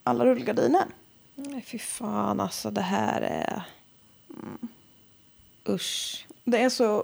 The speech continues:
Speaker 1: otroligt läskigt att det bara är slumpen också.
Speaker 2: Jag vet, och det, det är ju jätte-,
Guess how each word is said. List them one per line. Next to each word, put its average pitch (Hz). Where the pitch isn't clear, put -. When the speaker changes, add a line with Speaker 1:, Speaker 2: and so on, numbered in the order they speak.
Speaker 1:
otroligt 226
läskigt 226
att 214
det 214
bara 208
är 190
slumpen 208
också. 220
Speaker 2:
Jag 220
vet, 202
och 208
det, 214
det 214
är 214
ju 202
jätte-, -